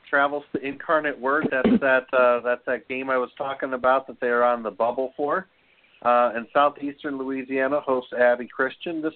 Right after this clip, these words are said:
week, uh, in the Pioneer. Despite the rough start, San Diego tries to stay undefeated in conference play as they travel to Indiana. The Toreros have a noon kickoff at Butler. Stetson, Marist, and Drake try to keep pace with San Diego this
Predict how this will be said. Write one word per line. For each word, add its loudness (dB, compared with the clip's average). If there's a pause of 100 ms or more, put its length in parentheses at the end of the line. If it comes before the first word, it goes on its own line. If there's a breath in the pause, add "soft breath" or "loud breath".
week, 0 (680 loud breath)
uh, 2
in -4
the -6
Pioneer. -2
Despite -4
the -4
rough -2
start, -2
San -6
Diego -8
tries -2
to -20
stay -2
undefeated -4
in -6
conference -2
play 2
as -8
they -2
travel 0
to -16
Indiana. -6 (460 soft breath)
The -20
Toreros 2
have 0
a -10
noon -12
kickoff -6
at -6
Butler. 0 (640 soft breath)
Stetson, -6
Marist, 0
and -8
Drake 0
try -2
to -8
keep -10
pace 0
with -4 (120)
San 0
Diego -2
this -2